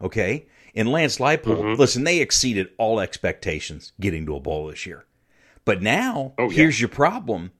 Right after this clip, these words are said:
Speaker 1: is you go through and you start seeing comments of people going, "Oh,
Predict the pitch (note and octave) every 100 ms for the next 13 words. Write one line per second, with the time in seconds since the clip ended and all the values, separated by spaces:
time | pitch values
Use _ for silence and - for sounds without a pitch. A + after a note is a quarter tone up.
0 | _ B2+ A#2+ A#2 - - _ _ _ _
1 | _ - G2+ C3+ C#3 D3 C3+ - E3 B3
2 | F3+ C3 C3+ - B2+ - C3+ A2+ C3+ G#3+
3 | C#4+ - D3 C3 - A#2 A2+ G2 - B2
4 | F#3 -